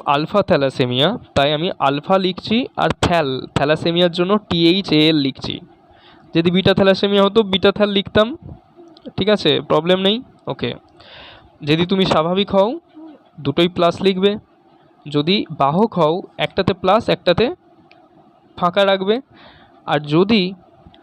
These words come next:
তুমি আক্রান্ত হও, সেক্ষেত্রে তুমি দুটোতেই মানে শুধু আলফা থ্যাল লিখবে। মানে তোমার যখন আলফা থ্যাল শুধু লেখাটা উঠবে না, তখন,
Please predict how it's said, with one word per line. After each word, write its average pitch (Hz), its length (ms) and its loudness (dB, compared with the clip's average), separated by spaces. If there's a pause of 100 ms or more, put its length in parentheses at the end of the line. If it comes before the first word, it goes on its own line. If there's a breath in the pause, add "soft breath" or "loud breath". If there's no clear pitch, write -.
(180)
তুমি 151 180 -2
আক্রান্ত 202 460 0
হও, 170 340 0 (260)
সেক্ষেত্রে 156 720 -2 (960)
তুমি 165 320 -2 (240)
দুটোতেই 165 640 0 (1800)
মানে 147 120 -6
শুধু 220 380 -2 (100)
আলফা 147 340 0
থ্যাল 143 220 0
লিখবে। 127 360 -2
মানে 139 240 0
তোমার 165 220 0 (480 loud breath)
যখন 185 240 0
আলফা 156 440 -2
থ্যাল 185 560 -2 (200)
শুধু 180 240 -4
লেখাটা 165 340 0
উঠবে 175 260 2
না, 233 100 2
তখন, 202 420 -4